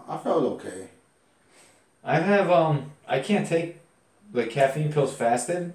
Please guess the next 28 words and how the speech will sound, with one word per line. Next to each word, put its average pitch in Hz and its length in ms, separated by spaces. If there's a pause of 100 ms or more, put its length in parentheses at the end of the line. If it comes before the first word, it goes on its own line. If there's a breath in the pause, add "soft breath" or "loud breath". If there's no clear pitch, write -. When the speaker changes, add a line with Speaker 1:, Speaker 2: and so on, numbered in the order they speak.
Speaker 2:
like 147 200
that. 202 300 (380 soft breath)
I - 60
get 160 200
really 147 240
dizzy 120 340
when 98 120
I 95 60
get - 160
hit 113 120
in - 40
the 98 100
head. 107 360
Speaker 1:
Mm. 104 380
Speaker 2:
So 113 340
I, 120 240
uh, 120 320 (260)
I 117 120
would 135 120
just 135 180
take 151 160
my, 143 140 (180)
uh, - 40
all 127 420
my 143 100
caffeine 139 640
before 139 400
lunch, 110 460